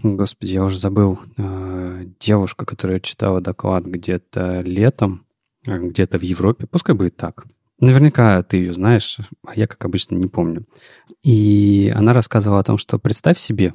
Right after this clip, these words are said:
Маша, представь себе, что на сайте, э, издания The New Yorker будет обычный Сан-Франциско шрифт. Это издание потеряет в-, всю свою идентичность, в принципе, потому что у них шрифт, который,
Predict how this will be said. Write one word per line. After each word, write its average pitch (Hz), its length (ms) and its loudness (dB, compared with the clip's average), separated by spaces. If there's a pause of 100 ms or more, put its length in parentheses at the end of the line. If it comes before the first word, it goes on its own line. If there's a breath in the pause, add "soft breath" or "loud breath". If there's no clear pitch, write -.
(120)
Маша, 98 400 -6
представь - 360 0
себе, 101 380 -8 (280 soft breath)
что 107 320 -2 (100)
на 110 80 2
сайте, 110 540 0 (400)
э, 98 680 -2 (140)
издания 107 540 2
The 101 140 0
New 104 140 4
Yorker 135 400 2 (460)
будет 110 240 2
обычный 98 580 0
Сан-Франциско - 760 -4
шрифт. - 480 -12 (320)
Это - 180 2
издание 139 320 6
потеряет 135 500 4
в-, - 540 -20
всю - 280 2
свою 131 340 6
идентичность, 117 640 0
в - 80 -20
принципе, 127 440 0
потому 113 220 2
что - 180 0
у 117 60 6
них 127 180 4
шрифт, - 340 2
который, 120 440 2